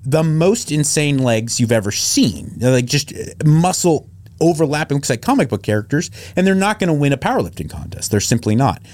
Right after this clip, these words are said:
That is, that is exactly why this happens, okay? Because of the style of training,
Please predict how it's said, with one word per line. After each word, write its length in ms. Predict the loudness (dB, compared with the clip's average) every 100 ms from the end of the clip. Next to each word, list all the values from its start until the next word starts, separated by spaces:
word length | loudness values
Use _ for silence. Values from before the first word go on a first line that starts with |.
| -20 -14 -2
That 220 | 0 0
is, 180 | -2 -6 -10 -10
that 200 | -2 0
is 140 | 0 -2
exactly 600 | -4 -2 0 -2 -2 -2
why 340 | 2 0 0
this 180 | -2 -4
happens, 500 | -2 -4 -6 -12 -6
okay? 280 | -2 0 -2 -4 -20 -20 -20 -6
Because 340 | -4 0 0
of 240 | 2 0 -2 -14 -20 -18 -6
the 60 |
style 340 | -2 0 0 0
of 80 |
training, 420 | 0 0 0 -2